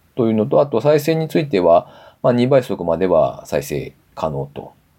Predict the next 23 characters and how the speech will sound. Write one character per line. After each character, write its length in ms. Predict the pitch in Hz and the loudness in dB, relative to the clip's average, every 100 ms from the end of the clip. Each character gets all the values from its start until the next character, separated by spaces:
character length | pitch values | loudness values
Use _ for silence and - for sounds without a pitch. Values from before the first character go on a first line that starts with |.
| _ _ - | _ _ -8
い 80 | 90 | -8
う 40 | |
こ 140 | - 82 | -6 -4
と 160 | 90 | -2
で、 340 | 113 123 - - _ - | 2 2 0 -6 _ -2
基 100 | 170 | 0
本 120 | 180 | 0
的 200 | 185 175 | 0 2
な 260 | 170 175 - - - | 2 0 -8 -16 -10
機 120 | 175 | -2
能 280 | 175 170 208 | 2 4 6
は 260 | 214 - _ - | 6 4 _ -14
抑 280 | 117 113 | -4 0
え 60 | 110 | 4
ら 100 | 113 | 4
れ 120 | 98 | 2
て 120 | - | -2
る 120 | 82 92 | -6 0
な 240 | 131 98 | 2 2
と 200 | - 85 | -2 -2
は 120 | 76 | 0
思 240 | 76 | 2
っ 20 | 85 | 0